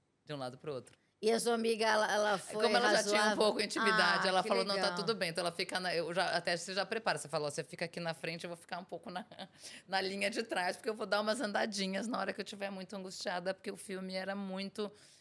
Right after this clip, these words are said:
Speaker 1: é aquele Sete Prisioneiros do, da Netflix com o,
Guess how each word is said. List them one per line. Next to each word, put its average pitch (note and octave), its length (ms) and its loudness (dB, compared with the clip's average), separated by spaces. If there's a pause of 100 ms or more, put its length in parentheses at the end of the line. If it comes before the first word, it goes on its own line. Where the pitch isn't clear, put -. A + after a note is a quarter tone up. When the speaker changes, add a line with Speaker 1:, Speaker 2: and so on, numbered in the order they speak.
(260)
Speaker 1:
é D#3 100 -4
aquele E3 580 -4
Sete D#3+ 300 -4
Prisioneiros D#3 680 -2
do, C#3 1040 -4 (440)
da C3+ 120 -8
Netflix D3 460 -8
com D#3 180 -10
o, C#3 720 -2